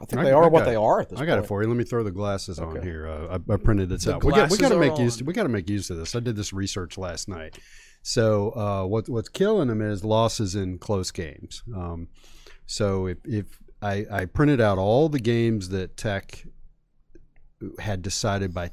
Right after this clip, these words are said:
Speaker 2: ten points or less. Okay, so they started out six and oh in games that were decided by ten points or less. They won at Clemson,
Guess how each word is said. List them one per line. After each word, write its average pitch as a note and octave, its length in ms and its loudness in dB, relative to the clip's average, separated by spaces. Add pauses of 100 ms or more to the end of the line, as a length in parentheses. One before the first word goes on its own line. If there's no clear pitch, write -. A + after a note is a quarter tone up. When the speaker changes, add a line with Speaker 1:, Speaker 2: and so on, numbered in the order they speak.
Speaker 2:
ten B2+ 320 2
points A#2 460 -2 (260)
or A2 220 4
less. - 440 -8 (300)
Okay, G2 300 -6 (720)
so - 180 -2
they G#2 120 2
started D3 420 2
out G#2 180 -4
six - 480 -2
and E3+ 120 2
oh G#2 360 -2 (180)
in G2+ 140 -2
games G#2 240 0
that A2 100 -6
were G#2 100 -6
decided G2 440 -4
by F#2+ 120 -4
ten G2+ 240 -6
points G2+ 240 -6
or G2+ 100 -4
less. F2 280 -6
They F#2 180 -6
won G2 240 -4
at - 140 -14
Clemson, C3+ 560 -2